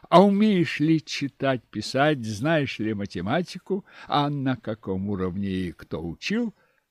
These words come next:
А долго ли учился?» С подобным, надо признаться, Жан столкнулся впервые. Так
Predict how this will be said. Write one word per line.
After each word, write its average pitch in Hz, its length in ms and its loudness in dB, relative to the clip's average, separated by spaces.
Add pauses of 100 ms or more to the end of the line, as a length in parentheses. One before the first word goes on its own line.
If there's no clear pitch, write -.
(100)
А 151 160 4
долго 127 560 2
ли 110 100 0
учился?» 202 880 -4 (1600)
С - 140 -10
подобным, 202 600 4
надо 196 260 4
признаться, 170 680 0
Жан 165 280 -2
столкнулся 131 800 -6
впервые. 82 1040 -8 (920)
Так 156 440 6